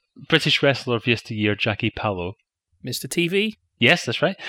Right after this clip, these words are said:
Speaker 1: When he was surprised by Eamon Andrews with the Big Red Book, a few weeks later he is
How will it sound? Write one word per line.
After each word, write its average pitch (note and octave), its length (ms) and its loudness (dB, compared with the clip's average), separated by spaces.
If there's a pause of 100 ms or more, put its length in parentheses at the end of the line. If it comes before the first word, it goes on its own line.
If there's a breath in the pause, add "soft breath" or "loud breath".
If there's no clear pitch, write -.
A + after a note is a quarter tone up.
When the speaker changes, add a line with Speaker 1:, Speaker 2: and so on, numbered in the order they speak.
(140 loud breath)
Speaker 1:
When C#3+ 140 4
he E3+ 60 4
was E3+ 100 2
surprised C#3 460 -2
by A#2 200 0
Eamon A2+ 240 -2
Andrews G2+ 640 -6
with A#2 100 -8
the - 100 -20
Big G#2+ 200 -2
Red G2+ 220 0
Book, G#2 280 -6 (640)
a - 100 -4
few C3 220 -2
weeks A#2+ 240 -4
later A2 360 -2
he G#2 380 -4
is G2 500 -6